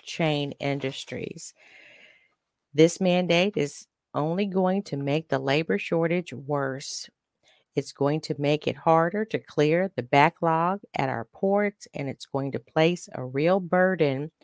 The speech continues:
on our struggling food supply system, making it harder for schools to continue providing meals to children.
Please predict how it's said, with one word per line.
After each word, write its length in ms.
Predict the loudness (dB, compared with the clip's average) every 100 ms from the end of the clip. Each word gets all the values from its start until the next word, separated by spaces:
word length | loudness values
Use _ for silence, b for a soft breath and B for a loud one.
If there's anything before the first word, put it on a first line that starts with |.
| b b b
on 200 | 0 0
our 160 | -2 -4
struggling 600 | -4 0 0 2 0 -2
food 440 | 0 2 2 0
supply 600 | 0 0 0 0 0 -2 -6
system, 640 | -8 0 0 0 -6 -6 -8 _ B B B B B -2
making 400 | 0 0 0 -2
it 120 | -2
harder 400 | 2 2 2 -2
for 160 | -2
schools 520 | -2 -2 -2 0 -2 -6
to 100 | -2
continue 500 | -2 -2 -2 -2 -2
providing 680 | -2 2 2 2 0 -2 -4 b b b b
meals 460 | 0 0 0 -2 -6
to 120 | -10
children. 640 | -4 0 0 -2 -6 -8